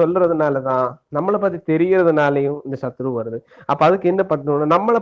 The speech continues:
பத்தி உள்ள விவரங்கள், அஹ், சொல்றதுன்னா அவரை ஹண்ட்ரட் பர்சன்டேஜ் புரிஞ்ச அப்புறம் தான் அவங்ககிட்ட ஒரு விஷயங்கள் சொல்லணும், இல்லாம நம்ம சொல்லக்கூடாது. அது நம்ம செய்யற ഏറ്റവും மிக மிக தப்பு. அப்ப நீங்க அதை உணர்ந்துக்கணும். அப்புறம் சரிக்கு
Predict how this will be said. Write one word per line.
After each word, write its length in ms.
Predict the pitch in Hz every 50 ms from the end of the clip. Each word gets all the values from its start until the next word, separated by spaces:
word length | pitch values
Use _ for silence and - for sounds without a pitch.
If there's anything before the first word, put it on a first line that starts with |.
| - -
பத்தி 280 | 180 151 - - - 160 160
உள்ள 140 | 156 147 147 135 135
விவரங்கள், 480 | 139 147 151 147 135 123 123 120 117 117 - _ _ _ _ _ _ _ _ _ _ _ _ _ -
அஹ், 500 | 135 139 131 131 127 123 120 113 110 - - _ _ _ _ -
சொல்றதுன்னா 540 | 165 160 170 196 196 170 151 139 135 131 127 123 120 113 131
அவரை 160 | 160 180 170 - - - _ _ _ _ _ _ _ _ - - - _ _ _ -
ஹண்ட்ரட் 400 | 165 170 196 233 254 240 214 -
பர்சன்டேஜ் 380 | 180 170 - 175 170 165 151 151 - -
புரிஞ்ச 280 | 190 208 226 240 220 202 180
அப்புறம் 320 | 165 - 151 143 131 131 139
தான் 160 | 139 139 139 - _ _ _ _ _ _ -
அவங்ககிட்ட 360 | 139 139 143 143 143 139 143 135 131 131
ஒரு 100 | 135 131 123 131
விஷயங்கள் 380 | 123 - 143 135 135 131 131 -
சொல்லணும், 360 | 120 110 110 113 110 107 107 - 156
இல்லாம 360 | 175 202 202 208 202 190 160 151
நம்ம 200 | 151 147 156 - -
சொல்லக்கூடாது. 460 | 120 127 127 117 123 113 107 107 120
அது 100 | 156 196 214 185
நம்ம 140 | 165 175 180 170 - 151
செய்யற 200 | 147 151 165 202 208 165 165 143
ഏറ്റവും 340 | 139 - 165 165 170 185 226 170
மிக 180 | 143 143 156 151 139
மிக 240 | 135 127 156 185 294 277 _ _ _ _ _ _ _ _ _ -
தப்பு. 320 | 131 127 - - - 123 107 - -
அப்ப 160 | 139 175 220 214
நீங்க 220 | 185 170 165 151
அதை 140 | 139 160 175 147
உணர்ந்துக்கணும். 580 | 131 131 131 131 117 104 - - 110 110 107 _ _ _ _ _ _ -
அப்புறம் 360 | 156 156 156 - 160 131 - 127 - -
சரிக்கு 380 | 208 202 214 269 269 - 294